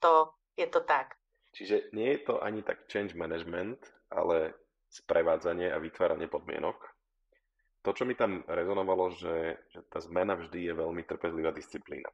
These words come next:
Speaker 2: A na to, aby sme vedeli postaviť ten šesťposchodový barák, tak potrebujeme najprv vykopať dobré základy a pripraviť ten terén na prostredie. A to, čo ma tam zaujalo, boli tie dve prečo.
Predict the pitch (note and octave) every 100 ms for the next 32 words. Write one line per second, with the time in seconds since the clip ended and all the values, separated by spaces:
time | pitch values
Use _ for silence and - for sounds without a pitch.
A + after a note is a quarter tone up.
0 | _ _ _ - D#2 D#2+ E2+ F2 E2+ D#2+
1 | D#2+ E2+ E2 E2 - E2 D#2+ D#2 - D#2+
2 | F#2 - E2 D#2 D#2 D#2+ D#2+ D#2+ - -
3 | - - D#2+ D#2 D2+ D2+ D2+ D#2 C#2+ -
4 | D#2+ - D#2+ D#2 D#2+ D#2+ D2+ D2 E2+ D#2+
5 | D#2 D2 D#2+ - D2 D2+ D2+ D2+ D2+ D2
6 | - - - - C#2 D2+ C#3+ _ _ _
7 | _ _ - - G2 D#3 C#3 A2+ F2 D#2+
8 | F2 F#2 F2+ E2 E2 E2 E2 D#2+ D#2+ D#2+
9 | _ - D#2 D#2+ E2+ - - E2 - -